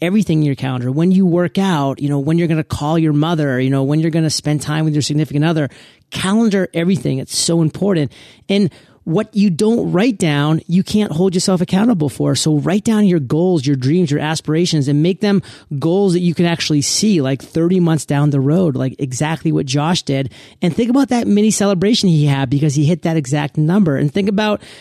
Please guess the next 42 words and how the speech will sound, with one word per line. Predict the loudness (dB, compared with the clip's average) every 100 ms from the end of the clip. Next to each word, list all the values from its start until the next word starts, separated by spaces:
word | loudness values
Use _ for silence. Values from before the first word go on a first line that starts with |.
| -2
you | 0
know, | 2
how | 2 2
it | 2
would | 2
have | 2
been | 0
cool | 0 0 2 2
if | 2
he | 2
would |
have | 2 0
done | 0 2
that | 0 -2 -2
without | -4 -2 -2 0
writing | 2 2
it | 2
down. | 2 2 4 2 0
But | -2 -2
let's | -2 0
be | 0
honest, | 0 -2 -4 -2
not | 0 2 0 -2
nearly | 0 2 2 2 0 0
as | -2 -6
cool | -6 -6 -4 -2
because | -2 -2 -2
he | -2 -2
was | 0 0 -2 -8 -20 -20 _ _
very | -6 -2 0 0
focused | -2 -4 -2 -2 0 0 0 -2
and | 0
he | 2
was | 2 0
very | 0 0
deliberate | -2 -2 0 2 2 0 0 -2 -6
is | -4 -2
the | 0
word | 0 0
I | 0
wanna | 0 0
use | -2 -2 -4